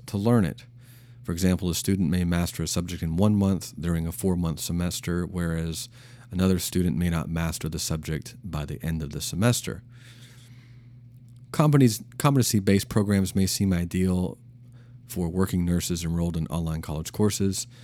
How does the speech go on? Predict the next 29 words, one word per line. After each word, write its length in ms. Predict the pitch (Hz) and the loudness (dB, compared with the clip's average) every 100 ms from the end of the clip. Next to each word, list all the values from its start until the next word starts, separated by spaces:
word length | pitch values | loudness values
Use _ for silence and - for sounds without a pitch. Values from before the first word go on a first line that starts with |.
| - - | -20 -10
These 160 | 87 82 | -6 -2
students 280 | 87 85 - | -2 -2 -2
can 140 | 82 | -6
truly 340 | - 95 87 | -2 -2 -2
work 320 | 82 82 82 - | -2 -2 -4 -6
at 100 | - | -10
their 140 | - | -8
own 120 | 78 | -8
pace, 360 | 76 92 85 90 | -4 -2 -2 -4
taking 280 | - 78 78 | -8 -8 -6
less 260 | 78 76 | -6 -8
time 420 | - 78 78 73 - - - - | -8 -6 -4 -6 -8 -16 -20 -20
and 80 | - | -14
spending 340 | - 82 80 78 | -8 -4 -4 -4
less 360 | 78 80 - | -4 -6 -6
money 240 | 80 80 78 | -2 -2 -4
to 140 | - | -8
earn 160 | - 76 | -8 -8
their 80 | 73 | -8
degrees. 560 | 78 92 98 92 - - - - - - - - - - - - - | -2 4 4 4 0 -10 -20 -20 -20 -20 -20 -20 -20 -20 -20 -20 -18
And 140 | - 92 | -4 0
then 120 | 90 | 2
they 260 | 87 87 76 64 | 2 0 -4 -4
outline 380 | 90 85 87 85 | -4 -2 -4 -2
some 160 | 80 | -6
cons 420 | 80 95 87 85 | -4 0 0 0
with 200 | 80 82 | -2 -6
it. 320 | 80 76 - - - - | -4 -6 -10 -18 -20 -10
Um, 440 | 85 82 80 78 | -6 -4 -4 -8